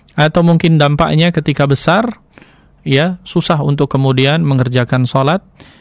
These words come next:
ya, dengan alasan ini dan itu, atau mungkin karena dengan alasan kesibukan-kesibukan, sehingga kewajib-,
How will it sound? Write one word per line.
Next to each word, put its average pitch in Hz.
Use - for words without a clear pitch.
ya, 143
dengan 127
alasan 131
ini 147
dan 127
itu, 139
atau 127
mungkin 131
karena 123
dengan 127
alasan 127
kesibukan-kesibukan, 123
sehingga 139
kewajib-, 127